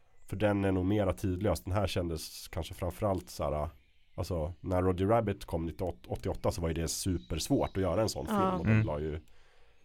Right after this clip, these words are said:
Speaker 1: verkligen allt för att göra en sån. Det, nu känns det som att de har fuskat ganska mycket med liksom datoreffekter, och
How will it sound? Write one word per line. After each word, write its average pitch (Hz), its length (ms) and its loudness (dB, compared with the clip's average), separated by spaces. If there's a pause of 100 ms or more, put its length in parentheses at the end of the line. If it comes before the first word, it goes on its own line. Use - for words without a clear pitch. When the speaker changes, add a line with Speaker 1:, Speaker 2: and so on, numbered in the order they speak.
(160)
Speaker 1:
verkligen 85 480 -2
allt 92 340 -4
för - 220 -6
att 92 60 4
göra 95 200 6
en 92 60 4
sån. 90 160 -4
Det, 107 140 6
nu 131 140 8
känns 87 200 4
det - 60 -8
som 90 120 -4
att 78 60 -6
de 92 80 -6
har 87 60 0
fuskat - 360 -2
ganska 80 200 -4
mycket - 360 -6
med 69 120 -4
liksom - 240 -8
datoreffekter, 78 760 -6
och 82 180 -4